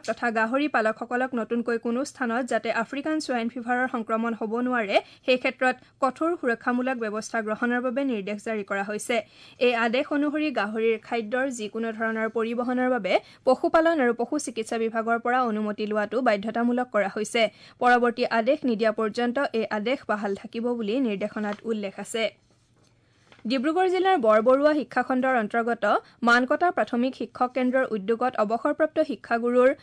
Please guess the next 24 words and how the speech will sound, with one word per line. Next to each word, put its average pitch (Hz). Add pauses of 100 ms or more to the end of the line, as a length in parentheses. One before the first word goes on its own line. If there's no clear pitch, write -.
(160)
বিদায় 240
সম্বৰ্ধনা 233
অনুষ্ঠান 226
কালি 220 (300)
বকুল 240
প্ৰাথমিক 233
বিদ্যালয়ত 220
অনুষ্ঠিত 202
হয়। 214 (300)
মানকটা 277
প্ৰাথমিক 240
শিক্ষক 247
কেন্দ্ৰৰ 254
উদ্যোগত 220 (140)
তিনিখন 277
বিদ্যালয়, 226
তিমনা 262
চাহ 233
বাগিচা 226 (100)
প্ৰাথমিক 226
বিদ্যালয়ৰ 226
প্ৰণামী 240
কোঁৱৰ 214
ফুকন, 214